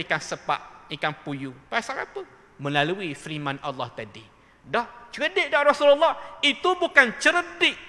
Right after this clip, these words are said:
itu adalah wahyu Allah Subhanahu wa taala. Kalau demikian, adakah kita ni nak menafikan lagi mengenai mukjizat Al-Quranul Karim? Kerana itulah tuan-puan,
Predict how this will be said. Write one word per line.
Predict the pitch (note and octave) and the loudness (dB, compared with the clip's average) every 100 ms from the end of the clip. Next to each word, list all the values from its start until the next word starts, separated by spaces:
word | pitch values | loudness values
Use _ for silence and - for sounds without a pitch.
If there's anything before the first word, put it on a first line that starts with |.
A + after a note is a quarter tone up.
| - | -8
itu | A3+ - - D#4 D4+ - | -8 -10 -8 -4 -4 -2
adalah | - F3 D#3 D#3 F3 - - C3 | 0 2 2 2 0 -2 -8 0
wahyu | E3 F#3+ D#3 D3+ F#3 D#3 - | 6 6 4 -6 -4 -4 -4
Allah | D3+ C3+ E3+ G3+ B2+ - - | -6 0 4 4 4 -6 -12
Subhanahu | D3 C3+ - D#3+ D#3 C3+ B2 C3+ B2 A#2 | -6 -4 0 2 2 0 -6 -10 -10 -8
wa | |
taala. | A#2 - - A2+ G#2 F#2+ - - _ | -8 -8 -8 -10 -10 -18 -20 -20 _
Kalau | - B3+ A#3+ | -4 -2 -2
demikian, | G#3+ F#3 E3+ D3+ D#3+ C#3+ C3 B2+ - | -2 -4 -4 -8 -4 -2 -4 -10 -4
adakah | A3 A3 F#3+ - C#3+ - | -4 -2 -6 -4 -6 -4
kita | D3 - E3 C#3+ | -12 -8 -6 -4
ni | C3 C3 - - - | -4 -8 -14 -12 2
nak | G3+ A#3 G3+ | 4 4 4
menafikan | A3 A#3 B3+ - E4+ E4 D4 - A#3 A3+ | 6 8 6 4 0 0 0 2 2 4
lagi | D4+ E4 - A3 B2+ - - | 4 2 -2 -8 -10 -16 -8
mengenai | D#3 D#3+ F3+ G3+ G3+ F3+ A#2 - - | -4 -2 2 2 2 -4 -6 -14 -10
mukjizat | D#3 F3 A#2+ F3+ F3+ E3+ - - | -6 -6 -6 -8 -2 -2 -2 -4
Al-Quranul | C#3 A#2+ - B2+ - C#3 B2 A#2 A2+ - | -6 -6 -10 -10 -4 -4 -4 -8 -14 -12
Karim? | A2 A#2+ A#2+ G2+ G2 _ _ _ _ _ _ | -10 -10 -12 -16 -20 _ _ _ _ _ _
Kerana | - C#3+ C#3 - | -4 -2 -2 -2
itulah | G3+ F3+ D3 | 0 0 0
tuan-puan, | C3 B2 C3 B2 A#2 A2+ | -4 -2 -2 0 -2 -6